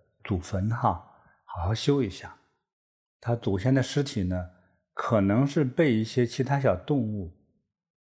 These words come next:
比如说一截腿掉到其他地方，但是这个变成一个坟呢，有个大洞，家里人没管。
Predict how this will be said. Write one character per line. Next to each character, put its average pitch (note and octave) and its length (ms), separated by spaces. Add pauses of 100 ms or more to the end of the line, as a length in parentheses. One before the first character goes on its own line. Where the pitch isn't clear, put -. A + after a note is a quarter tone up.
(280)
比 G2+ 140
如 A2 120
说 C3 160
一 C3+ 140
截 B2+ 160
腿 F2 240
掉 A#2+ 180
到 A#2 140
其 - 180
他 A#2+ 180
地 A#2+ 200
方， F2+ 240 (1800)
但 C#3 120
是 C#3+ 200
这 D3 100
个 C3+ 180
变 C#3 300
成 C3 160
一 C3+ 40
个 C3+ 100
坟 A2 320
呢， C3+ 120
有 G2 120
个 G2+ 80
大 - 180
洞， B2 240 (1700)
家 C#3 160
里 C3+ 80
人 C#3+ 140
没 D3+ 160
管。 - 420